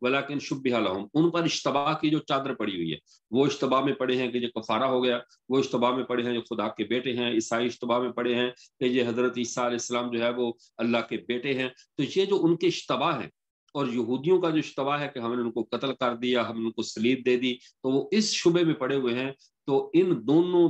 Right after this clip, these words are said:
तबकों के शुबहात को जायल करने के लिए आएंगे और मुसलमानों के लिए फायदा ये होगा उनके आने का, वो दज्जाल को कत्ल करेंगे, इस दुनिया को अदल इंसाफ से भर देंगे और जो है वो इतना माल दुनिया में तकसीम करेंगे कि दुनिया में कोई माल लेने वाला नहीं मिलेगा।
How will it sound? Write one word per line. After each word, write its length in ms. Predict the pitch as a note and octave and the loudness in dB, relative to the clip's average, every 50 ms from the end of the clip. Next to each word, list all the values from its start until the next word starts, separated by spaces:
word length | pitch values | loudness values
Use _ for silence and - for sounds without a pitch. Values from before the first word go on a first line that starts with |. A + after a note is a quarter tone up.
| D#3+ - - | 4 0 -4
तबकों 340 | C#3 C3 C3+ - C#3+ C#3 C3+ | -6 -6 -4 -4 -4 -4 -4
के 220 | - - D3+ C#3+ | -2 -2 -2 0
शुबहात 640 | - - - C#3+ A2+ A2 G#2 A#2 B2+ C3 B2+ - - | 0 0 0 0 0 2 2 2 0 0 -2 -4 -6
को 140 | - C3 A#2 | -4 -4 -4
जायल 320 | G2 - G#2 G2 G2+ A2+ A#2 | -4 -2 -2 0 0 0 0
करने 300 | - C3+ C3+ C#3+ D3 D3 | 0 0 0 0 0 0
के 100 | D3 D#3 | 2 4
लिए 120 | D#3 D#3 | 4 4
आएंगे 340 | D#3 D#3+ D#3+ D#3+ D#3+ D#3 D#3 - _ _ _ _ _ - | 4 4 2 2 2 0 -2 -8 _ _ _ _ _ 0
और 160 | C#3 C#3+ C3+ | 2 2 2
मुसलमानों 600 | C3 C3 - - D#3 C#3 B2+ B2 B2 C#3+ F3 F#3 | 2 -2 -2 -2 -2 0 2 0 2 2 2 2
के 120 | F3+ E3+ | 2 2
लिए 200 | D3+ C#3 C#3+ C#3+ | 0 0 -2 -2
फायदा 320 | C#3 - - A#2+ A2+ A#2+ A#2+ | -4 -6 -6 -6 -2 -2 -2
ये 180 | A#2 A2+ A#2+ | 0 0 0
होगा 200 | A2+ A2+ A2+ A2+ | 0 0 0 0
उनके 240 | A2+ A2+ A2 - A#2 | -2 -2 -4 -4 -4
आने 180 | A2 A2 A2 A2 | -2 -2 -2 -4
का, 180 | - B2 A#2+ B2+ B2 - - _ _ _ - | -2 -2 -2 -2 -4 -8 -14 _ _ _ -2
वो 80 | B2 A#2+ | -2 -2
दज्जाल 500 | A#2 A#2+ A2 G#2+ - A2+ A2 G#2+ A2 A2 | 0 0 -2 0 0 0 0 2 0 0
को 140 | G#2+ A2+ G#2+ | -2 -6 -8
कत्ल 280 | - G#2+ G2+ - C3+ | -8 -8 -6 -6 -8
करेंगे, 440 | C3+ C#3 C#3 C#3 C#3+ D3 D3+ D#3+ D#3+ - _ _ _ _ _ _ _ D3+ | -6 -4 -4 -2 -2 0 0 -2 -2 -4 _ _ _ _ _ _ _ -2
इस 440 | C#3 A#2 A#2 - - A#2 A#2 - _ - | -2 -2 -2 -2 -2 -2 -2 -4 _ 0
दुनिया 280 | B2 A#2+ B2 C3 C3 | 2 4 4 4 2
को 180 | C3 - B2+ A#2 | 2 0 0 0
अदल 140 | A#2+ B2 B2 | 2 2 0
इंसाफ 340 | A2+ - - A2 G#2 - | 0 0 0 0 -2 -2
से 120 | - - G#2 - - G#2+ | -2 -6 -6 -6 -4 -4
भर 120 | A2+ B2 | -4 -2
देंगे 340 | C#3 D#3 D3+ D3+ E3 E3+ E3 - _ _ _ _ _ - | 0 0 2 4 2 0 0 -4 _ _ _ _ _ 0
और 200 | C3+ C3+ B2+ C#3 | 0 0 0 0
जो 80 | C3+ | -2
है 160 | B2 B2+ B2 | 0 0 0
वो 400 | B2 C3 B2+ B2+ B2+ C3 B2 - - | 0 0 0 0 0 -2 -4 -4 -6
इतना 280 | B2+ - - C#3 C3+ B2 | -8 -4 -2 0 0 0
माल 380 | A#2+ A2+ A2 G#2+ A#2 C3+ C#3+ | 0 0 0 2 2 0 0
दुनिया 260 | C#3 C3+ C3+ C3+ C3 C3+ | -2 -4 -4 -2 -2 -2
में 100 | C3 C3 | -4 -6
तकसीम 380 | - - - - - B2+ B2 B2+ | -8 -12 -16 -8 -4 -4 -4 -2
करेंगे 380 | B2+ B2 A#2+ A#2+ A#2+ A#2+ A#2 A#2+ | 0 0 0 2 2 2 2 0
कि 360 | - - _ _ _ - B2 | -4 -10 _ _ _ -4 -2
दुनिया 340 | A2 A#2 A#2 A#2+ B2 B2+ B2 | 0 2 2 2 2 2 2
में 140 | B2 A#2+ - | 0 -2 -4
कोई 380 | - _ _ _ _ C3+ C3+ | -6 _ _ _ _ 0 0
माल 320 | C3+ A#2+ A2+ A#2 A#2+ B2 A2+ | 2 2 2 2 0 0 -2
लेने 180 | A#2 A#2+ A#2+ A#2+ | -2 -2 -2 -2
वाला 220 | A#2 A#2 A#2 A2+ A2 | -2 -2 -2 -2 -2
नहीं 260 | G#2 G2+ G#2+ C#3 C#3+ | -4 -2 -2 0 0
मिलेगा। 440 | D3 D3 D3+ D3 D3 D3+ D3+ D3+ | 2 2 0 0 0 -2 -4 -4